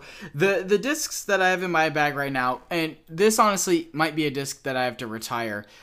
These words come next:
The Star Destroyer Distance Driver, it's the Paul McBeth four-time world champion edition. This has been my disc that I've low-key kind of thrown over water. I, I see, I see you with that. You, you want it. I think, I think this is one that I'm gonna have to retire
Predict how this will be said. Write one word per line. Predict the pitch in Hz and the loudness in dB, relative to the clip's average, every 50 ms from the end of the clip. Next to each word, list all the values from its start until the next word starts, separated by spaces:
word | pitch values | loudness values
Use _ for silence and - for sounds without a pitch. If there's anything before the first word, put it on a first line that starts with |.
| - - | -20 -10
The | 123 131 139 131 | -4 -2 -2 -2
Star | 127 - - - 196 220 208 | -2 -2 2 4 4 4 4
Destroyer | 202 180 - - 175 175 175 165 160 | 0 -4 -2 0 2 4 4 4 2
Distance | 147 143 147 143 - - 151 147 - | 0 -2 -4 -4 -4 -6 -6 -8 -6
Driver, | - 147 143 139 139 131 135 135 127 117 - _ _ _ _ - | -4 -4 -2 -2 -2 -4 -4 -6 -6 -8 -10 _ _ _ _ -2
it's | 147 139 139 139 - | 0 0 0 0 -4
the | 139 135 127 | -6 -6 -6
Paul | 117 - - - 170 175 190 185 | -6 -10 -8 0 2 2 2 2
McBeth | 185 170 147 139 156 151 147 143 143 - - _ | 0 -4 -4 -2 0 2 2 2 -2 -6 -20 _
four-time | - - - 170 175 190 180 - - 170 160 147 135 | -20 -10 -2 0 0 0 0 0 0 0 0 0 -2
world | 127 139 139 139 135 | -4 -4 -6 -6 -6
champion | - - 147 139 139 131 131 131 135 135 131 131 | -6 -6 -4 -4 -6 -6 -6 -6 -6 -4 -4 -4
edition. | 123 117 131 127 127 - - 139 127 120 113 - - - - - - 135 | -4 -4 -4 -4 -4 -4 -4 -4 -4 -6 -8 -12 -14 -20 -20 -14 -4 2
This | 185 226 - | 4 4 4
has | - 294 185 | 4 -2 0
been | 160 196 202 202 190 | 0 0 0 2 2
my | 190 180 175 170 156 - - 139 | 4 4 4 2 0 -4 -6 0
disc | 151 170 175 175 - - | 0 0 0 0 -2 0
that | 190 170 | 0 2
I've | 147 131 120 | 2 0 -2
low-key | 127 139 151 170 170 - 202 180 | -2 0 0 0 0 -2 -6 -6
kind | - - 170 160 160 | -4 -4 -4 -2 -2
of | 156 156 | -4 -6
thrown | - - 147 143 147 156 160 165 170 170 _ - - | -8 -6 -2 -2 0 0 0 -2 -4 -8 _ 0 2
over | 180 175 165 156 160 147 | 2 2 4 2 0 -2
water. | 139 131 127 131 139 151 165 175 | 0 0 2 4 6 6 6 6
I, | 170 151 147 143 123 151 165 | 8 8 8 8 8 6 6
I | 170 | 6
see, | - - 220 214 208 | 6 0 0 2 2
I | 165 160 180 | 4 2 2
see | 180 - 208 208 | 2 -2 -4 -2
you | 196 190 185 | 2 2 2
with | 185 180 180 | 2 2 0
that. | 170 160 | 0 0
You, | 156 160 165 | 0 -2 -6
you | 165 160 165 165 | -4 -2 -2 0
want | 175 185 196 185 170 | 2 4 4 4 2
it. | 147 135 - - - - - - | 0 -2 -8 -14 -18 -16 -6 0
I | 190 190 | 0 0
think, | 180 226 247 254 - 160 | 2 2 0 0 2 2
I | 180 185 | 2 2
think | - 269 285 269 | 2 -2 -2 0
this | 240 262 226 233 | 0 -2 -2 -2
is | 208 185 | -4 -2
one | 175 185 190 185 | 0 0 2 2
that | 180 175 | 2 2
I'm | 170 165 | 2 2
gonna | 165 175 | 2 2
have | 170 170 165 | 2 2 0
to | 175 151 | 0 -2
retire | 143 143 - - 151 143 151 147 147 147 147 | -2 -2 -2 0 0 2 2 2 0 -2 -4